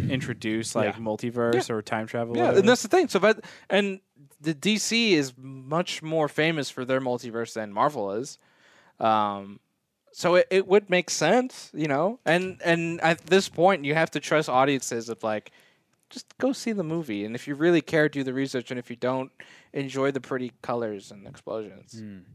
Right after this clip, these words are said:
Speaker 1: Last piece of, uh, D C news
Speaker 2: Second
Speaker 1: there.
Speaker 2: to last. I have one thing I wanna bring up at the end.
Speaker 1: Batman is resuming filming with, uh, Mister
Speaker 2: Robert Pattinson?
Speaker 1: Robert Patterson.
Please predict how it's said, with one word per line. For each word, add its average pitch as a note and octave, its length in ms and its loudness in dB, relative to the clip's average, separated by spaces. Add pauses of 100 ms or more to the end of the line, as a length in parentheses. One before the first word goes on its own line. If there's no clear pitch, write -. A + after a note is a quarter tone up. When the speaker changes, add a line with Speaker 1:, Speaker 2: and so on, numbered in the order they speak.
(420)
Speaker 1:
Last F3 300 4
piece F#3+ 300 0
of, D#3+ 120 2
uh, D3 160 8
D C3 160 -2
C C3+ 200 -4
news B2+ 240 -2
Speaker 2:
Second E3+ 200 6
Speaker 1:
there. B2 80 4
Speaker 2:
to C#3 80 2
last. A2 240 2
I C3 40 4
have A2+ 120 0
one C3 160 -4
thing C3 120 -2
I A#2+ 40 -4
wanna A2+ 160 -8
bring G#2+ 160 -10
up G#2 120 -14
at - 60 -12
the D3 60 6
end. D3+ 200 4
Speaker 1:
Batman C#3+ 280 4
is B2+ 180 -2
resuming B2+ 440 -4
filming A#2+ 640 -2
with, A2+ 180 -4
uh, A2 240 -2
Mister A#2 760 -2
Speaker 2:
Robert A#2 260 -2
Pattinson? B2+ 280 -2 (140)
Speaker 1:
Robert C3 280 0
Patterson. C#3 640 -2